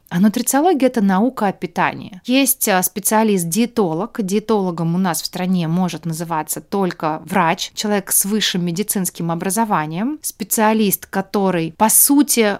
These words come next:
обладает всеми теми же навыками. Он должен также глубоко изучать диетологию, но он не имеет в базе своей медицинского образования, может быть нутрициологом. Но если мы говорим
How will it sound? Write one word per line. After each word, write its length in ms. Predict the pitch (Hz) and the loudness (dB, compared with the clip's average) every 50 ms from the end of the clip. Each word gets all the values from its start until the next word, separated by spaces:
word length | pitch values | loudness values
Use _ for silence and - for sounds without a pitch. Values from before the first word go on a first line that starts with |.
| _ | _
обладает 580 | - 185 180 202 208 208 190 208 208 214 208 - | -4 -2 0 2 2 2 4 4 2 2 2 0
всеми 520 | - - - - - 247 254 277 277 277 | 0 2 2 4 4 4 4 4 4 2
теми 340 | 269 - - 208 208 208 214 | 0 0 0 0 0 2 0
же 140 | 202 - 220 | 0 0 0
навыками. 720 | 202 190 175 160 156 156 165 160 - 175 170 170 180 175 - | 0 0 0 -2 -4 -6 -8 -8 -8 -8 -6 -6 -8 -4 0
Он 200 | 196 190 185 180 | 2 2 4 4
должен 360 | 196 208 226 190 220 214 196 | 4 2 2 4 2 2 2
также 340 | - 208 202 208 226 214 226 | 2 2 0 2 0 -2 0
глубоко 580 | 190 220 214 196 185 202 190 - - 202 202 202 | 0 0 0 2 2 0 -2 -2 -2 -2 -2 -2
изучать 560 | - 202 175 202 190 - - 185 185 202 185 | -2 -4 -4 -4 -4 -4 -2 -2 -2 -4 -2
диетологию, 960 | 170 190 196 190 - - 180 165 165 160 160 156 160 170 185 196 208 226 226 - | -2 -2 -2 -2 -2 -2 -2 -2 -2 -2 -4 -4 -4 -2 -2 -2 -2 -4 -4 -2
но 180 | - 196 202 - | -2 -2 0 2
он 280 | - 233 240 233 226 220 | 4 6 8 10 10 10
не 240 | 226 226 214 202 190 | 10 8 8 6 4
имеет 360 | 180 180 175 175 165 156 160 | 4 2 2 0 -2 -4 -6
в 40 | 165 | -4
базе 360 | 156 170 170 165 156 151 160 | 0 0 2 0 0 -2 -4
своей 540 | - - 175 170 170 165 160 170 160 160 190 | -4 -4 -4 -4 -6 -4 -4 -4 -4 -4 -4
медицинского 760 | 185 180 185 170 196 190 - - 175 170 - - - 165 160 | -4 -2 -2 -2 -4 -4 -4 -2 -2 -4 -4 -6 -8 -8 -8
образования, 800 | 156 156 - 160 151 - 156 147 160 175 233 277 294 311 320 311 - - - _ _ - | -8 -6 -6 -6 -6 -6 -6 -4 -2 0 0 2 2 2 0 -2 -4 -10 -20 _ _ -4
может 520 | 180 170 170 185 233 240 285 285 - - _ | -2 0 2 2 2 2 0 -4 -6 -12 _
быть 440 | - 170 160 175 185 214 - - - _ _ _ _ _ _ _ - | -12 -6 -4 -2 -2 -2 -2 -6 -12 _ _ _ _ _ _ _ 2
нутрициологом. 1040 | 233 233 - 233 220 - - - 190 165 151 151 151 151 - - - - - - _ - | 2 2 2 0 -2 0 0 -2 -2 -2 -4 -6 -6 -8 -10 -10 -12 -12 -14 -10 _ 0
Но 240 | 196 208 208 202 | 2 4 4 4
если 340 | 196 180 220 220 220 - 214 | 4 4 2 2 2 2 0
мы 120 | 196 190 180 | 0 0 0
говорим 540 | 180 185 185 190 185 190 185 175 170 160 | -2 0 0 0 2 2 0 -2 -4 -6